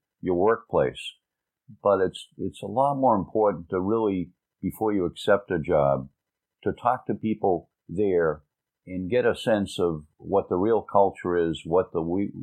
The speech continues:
real pace of work is, and, uh,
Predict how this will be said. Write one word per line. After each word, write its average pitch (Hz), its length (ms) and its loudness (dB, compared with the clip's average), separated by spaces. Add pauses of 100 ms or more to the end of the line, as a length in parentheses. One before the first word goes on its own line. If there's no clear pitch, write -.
(140)
real 104 420 -2 (160)
pace 95 260 -4
of 82 140 -2
work 87 320 0
is, 80 400 -2 (540)
and, 78 440 -6
uh, 76 300 -4